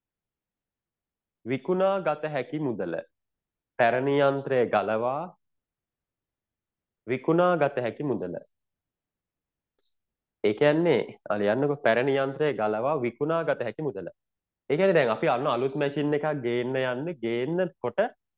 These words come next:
අපේ පරණ එකක් තියෙනවා. හැබැයි අපි දන්නවා මේක ගෙනාවොත් පරණ එක විකුණන්න පුළුවන්. ගෙනාවේ නැත්තම් විකුණන්න පුළුවන්ද? බෑ. මේක ගෙනාවොත් තමයි මේක විකුණ ගන්න සල්ලි ටිකක් එන්නේ. එතකොට ඒ මේක අලුත් එක ගෙන ඒම සඳහා අර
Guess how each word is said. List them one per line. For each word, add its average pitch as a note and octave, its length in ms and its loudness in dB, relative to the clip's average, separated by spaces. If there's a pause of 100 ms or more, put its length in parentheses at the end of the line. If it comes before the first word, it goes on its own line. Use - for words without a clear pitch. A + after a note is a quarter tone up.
(140)
අපේ G3+ 200 0
පරණ D3 320 0
එකක් G#3+ 300 -6
තියෙනවා. F3 420 -2
හැබැයි B2 260 -2
අපි C#3 120 0
දන්නවා D3 280 0
මේක C3+ 200 0 (100)
ගෙනාවොත් B2 680 0 (840)
පරණ D#3+ 220 0
එක G#3 100 4
විකුණන්න E3+ 420 -2
පුළුවන්. G#2+ 380 -8
ගෙනාවේ C#3+ 360 6
නැත්තම් C3 280 0
විකුණන්න E3+ 360 2
පුළුවන්ද? G3 220 0
බෑ. - 160 -4 (480)
මේක D3+ 280 2
ගෙනාවොත් C#3+ 600 2 (320)
තමයි F#3 280 0
මේක G#3+ 180 0
විකුණ F#3 300 -2
ගන්න F3 240 -2
සල්ලි D3+ 280 -2
ටිකක් D#3 320 -6
එන්නේ. F2+ 200 -10
එතකොට C3 360 2 (1000)
ඒ C#3 340 4
මේක C3 400 2
අලුත් C#3+ 380 0
එක F3+ 140 -2
ගෙන C3+ 220 0
ඒම D#3 300 -2
සඳහා C3 480 -2 (720)
අර C3 100 -2